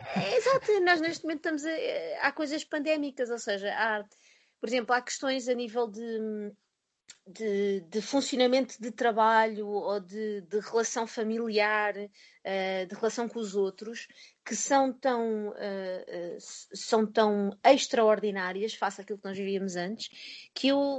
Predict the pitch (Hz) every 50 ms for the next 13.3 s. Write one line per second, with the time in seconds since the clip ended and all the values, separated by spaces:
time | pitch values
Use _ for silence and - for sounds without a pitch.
0 | - - 240 247 - - - - 214 - 269 269 269 262 - - - - - -
1 | - - - 277 269 247 247 269 262 262 277 262 277 269 262 - 320 311 294 -
2 | 311 294 269 262 247 233 233 233 240 240 233 240 233 226 226 220 220 233 226 277
3 | 262 233 233 240 240 240 226 202 - 226 214 202 - - - 214 214 208 - -
4 | - - 208 208 214 214 226 - - - 226 240 - 277 262 269 262 - - 247
5 | 226 226 233 240 240 240 - - - 247 233 233 233 233 247 240 - 247 - -
6 | 262 247 220 226 233 - - - - - - 247 247 220 208 220 254 247 - -
7 | 175 170 - - - - - - - - - - _ - 185 185 185 185 190 185
8 | 185 185 185 180 202 196 - 214 202 175 196 190 180 - 196 196 180 185 226 208
9 | - 220 220 226 220 240 247 220 226 247 240 - - - 214 208 247 240 214 196
10 | - - - - _ - - - _ - 185 - - - 220 214 220 214 208 -
11 | - 208 208 214 226 240 240 226 233 - 240 233 233 226 214 202 202 214 214 214
12 | 208 208 208 208 208 - 202 208 214 208 - - 269 262 220 220 175 180 170 226
13 | 254 190 - - - -